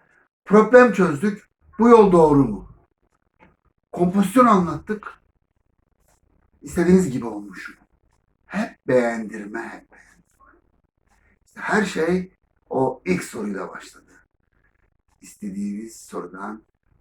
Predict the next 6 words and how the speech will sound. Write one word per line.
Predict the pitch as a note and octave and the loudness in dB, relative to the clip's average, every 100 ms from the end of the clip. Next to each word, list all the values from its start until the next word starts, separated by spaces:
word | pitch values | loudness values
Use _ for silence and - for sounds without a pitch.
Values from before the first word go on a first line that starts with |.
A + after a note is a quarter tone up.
| - | -16
başlayabilir | G2+ - - F#2+ G2 G#2 - _ - G2 F2+ F2 | -14 -14 -12 -12 -12 -14 -16 _ -14 -8 -8 -10
miyiz? | - _ _ _ _ _ _ _ _ _ _ _ _ _ _ _ _ | -16 _ _ _ _ _ _ _ _ _ _ _ _ _ _ _ _
Bırakın | B2+ F3+ F3+ G3+ | -6 -4 -4 -4
ya. | F#3+ F#3 G3+ - _ _ _ _ _ | -4 -4 -8 -14 _ _ _ _ _
Salın | - - F3+ G3+ | -8 -2 2 2
kendinizi. | G3 F#3+ F3 E3 C#3 C3+ | 2 0 -2 -6 -10 -12